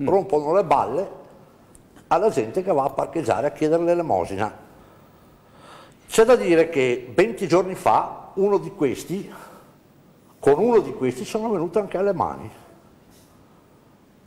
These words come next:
Speaker 2: Questo sia chiaro. E per quanto se ne possa parlare,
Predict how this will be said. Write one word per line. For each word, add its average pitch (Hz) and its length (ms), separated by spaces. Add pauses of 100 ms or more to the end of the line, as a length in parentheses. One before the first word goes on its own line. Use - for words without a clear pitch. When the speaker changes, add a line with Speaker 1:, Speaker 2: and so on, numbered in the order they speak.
(100)
Speaker 2:
Questo 185 260
sia 185 200
chiaro. 110 580 (420)
E 156 640
per 170 160
quanto 226 240
se 175 140
ne 156 80
possa 170 280
parlare, 87 640